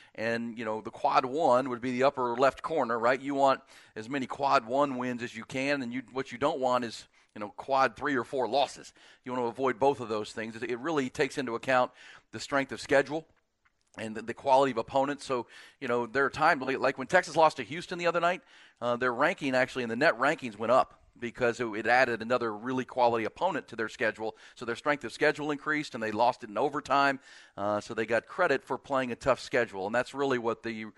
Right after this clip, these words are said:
quad system is about, is, you know, giving teams, uh, you know, credit. Because as we know in college basketball, it's arguable that the home court advantage in college basketball is greater than in really any sport, college or pro.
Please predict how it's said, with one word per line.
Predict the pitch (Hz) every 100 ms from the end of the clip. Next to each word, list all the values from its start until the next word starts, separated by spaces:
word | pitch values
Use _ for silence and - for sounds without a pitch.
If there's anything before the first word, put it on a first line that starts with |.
| - -
quad | 135 123
system | 127 -
is | 110
about, | 98 113 110
is, | 104 - - - _
you | 101
know, |
giving | 104 123 117 101
teams, | 131 120 110
uh, | 92 110 120
you |
know, | 107
credit. | 101 - 147 117 120 - _ - _ -
Because | 131 147
as | 143
we | 151 151
know | 156
in | 147
college | 160 151 131
basketball, | 151 - 131 123 104
it's | 120 -
arguable | 135 131 131 131 117
that | 123 -
the | 127
home | 117 143 147
court | 151 147
advantage | 123 123 135 127
in | 117
college | 135 117
basketball | 123 131 127 113 110
is | 110
greater | 107 127 117
than | 113 113 101 - - -
in | 117 127
really | 185 -
any | 151 123
sport, | - 160 101
college | - 131 127 104
or |
pro. | - 151 120